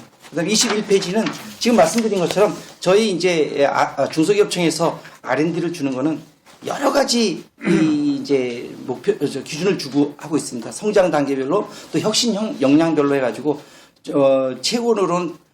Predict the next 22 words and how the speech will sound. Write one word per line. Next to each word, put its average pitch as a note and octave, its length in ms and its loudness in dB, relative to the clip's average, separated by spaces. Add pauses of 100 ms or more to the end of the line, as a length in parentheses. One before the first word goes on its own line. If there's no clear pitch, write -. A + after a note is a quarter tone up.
(160)
어, D3 120 -4
월드클래스 D#3+ 680 2
삼백 F3+ 320 -2
같은 C#3+ 260 0
경우에는 C3 500 -4
뭐 - 300 -14 (240)
십, - 380 -10
십억에서 F3+ 480 -2
십오억까지도 D3 720 -2
이렇게 - 260 -10
줄 - 200 -14
수 - 140 -10
있게끔 A#2 500 -10
오 B2 100 0
년간 A2+ 320 -2 (340)
가장 C#3 280 -8
큰 F3 200 -10
거서 B2 320 -6 (240)
또 - 260 -2 (500)
조그만 A#3+ 360 2
기업들은 F3 480 -2 (380)
그 - 480 -12